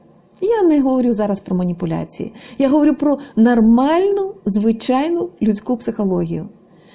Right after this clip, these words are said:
Тому що, якщо, наприклад, хлопець, у нього в хаті повний бардак,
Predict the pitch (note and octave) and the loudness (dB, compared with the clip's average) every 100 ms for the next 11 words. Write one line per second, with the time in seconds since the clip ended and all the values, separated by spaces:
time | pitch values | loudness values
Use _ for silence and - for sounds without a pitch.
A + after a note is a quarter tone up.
0 | - - D#4+ F#4 - F4 E4 - A#4+ A#4 | -10 0 2 2 4 4 4 0 -2 -2
1 | G4+ E4+ D#4+ - A3 G#3 F#3+ F#4 G4+ F4+ | 0 0 0 0 -2 -2 0 0 0 0
2 | G#4 G#4 E4 E4 E4 C4 G3+ E3 D#3+ - | -2 -2 0 0 2 2 2 -2 -6 -10